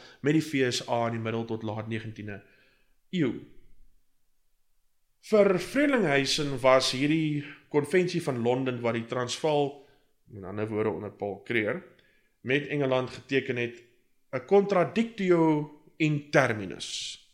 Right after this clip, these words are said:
En dit het nie die Transvaal op goeie gronde met die V S A geplaas op 'n diplomaties-, deur 'n diplomatisiese oogpunt nie.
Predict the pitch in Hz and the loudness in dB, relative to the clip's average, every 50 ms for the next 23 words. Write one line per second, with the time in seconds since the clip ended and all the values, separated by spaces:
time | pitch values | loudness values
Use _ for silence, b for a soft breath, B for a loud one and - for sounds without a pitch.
0 | _ _ _ _ _ _ _ _ _ _ _ _ _ _ _ - _ _ - - | _ _ _ _ _ _ _ _ _ _ _ _ _ _ _ -20 _ _ -4 0
1 | 156 160 165 165 175 175 180 175 180 180 196 208 214 185 190 175 - 170 160 151 | 2 2 4 4 2 2 2 0 0 0 0 0 0 0 -2 -4 -4 -4 -4 -4
2 | - - - 151 147 143 143 - - - 175 175 165 156 156 - - 147 143 139 | -4 -2 0 2 2 2 0 -4 -10 -4 -2 0 0 -2 -2 -2 2 2 2 2
3 | 139 135 135 127 123 123 117 - - 135 135 127 123 - - - 123 120 120 117 | 2 -2 -2 -2 -4 -4 -6 -6 -2 0 0 0 0 -2 -8 -6 -4 -2 -2 -2
4 | 113 113 - 117 - - - 196 208 208 202 185 - 151 - - 117 117 120 117 | -4 -6 -10 -14 -10 -4 2 4 6 6 6 6 4 0 -2 -4 -4 -2 -2 -4
5 | - 117 113 135 175 220 240 226 233 180 156 - - 135 123 117 131 147 160 160 | -4 -4 -4 2 4 4 4 4 2 -4 -6 -4 -4 -4 -4 -2 2 2 4 4
6 | 139 127 120 - 123 120 123 143 151 143 127 - 127 117 - 240 247 - - - | 2 0 -4 -6 -4 -2 0 0 0 0 -2 -8 -8 -4 0 0 0 0 0 -4
7 | 139 120 - - 117 104 - | -4 -4 -4 -8 -8 -8 -10